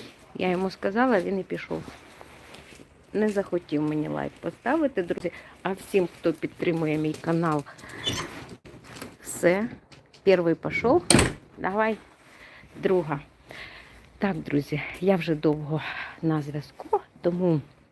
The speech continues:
з Дашкою я піду гуляти. Зараз вона ще вам скаже привіт. А це другий на зв'язку.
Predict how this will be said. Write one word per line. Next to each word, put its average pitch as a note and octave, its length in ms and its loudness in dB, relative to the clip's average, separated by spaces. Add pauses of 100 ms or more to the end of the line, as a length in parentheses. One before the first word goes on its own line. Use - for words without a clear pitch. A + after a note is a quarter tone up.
(160)
з D3 80 -8
Дашкою D3+ 500 -2
я D3+ 140 0
піду C#3 360 -4
гуляти. G3 440 -2
Зараз D3+ 300 -2 (300)
вона D3 200 -4
ще D3 160 -12
вам C#3+ 180 -6
скаже C#3+ 440 -10
привіт. C#3 300 -8 (3750)
А F#3+ 100 0
це F#3+ 200 4
другий F3 420 6
на G#3+ 140 0
зв'язку. A#3+ 560 -2